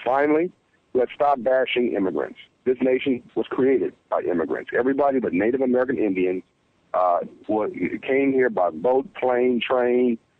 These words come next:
uh, uh, but this place was not ours. We are all vagabonds. And once we get here, after a few generations, we start calling us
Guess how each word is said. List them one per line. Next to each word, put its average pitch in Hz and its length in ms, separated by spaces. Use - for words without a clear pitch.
uh, 95 240
uh, - 300
but 90 320
this 139 160
place 131 280
was 214 100
not 143 240
ours. - 380
We 113 100
are 101 80
all 131 220
vagabonds. 123 600
And 104 300
once 135 180
we 139 120
get 143 180
here, 139 260
after 127 200
a - 20
few 143 200
generations, 131 540
we 135 100
start 120 220
calling 127 400
us 151 160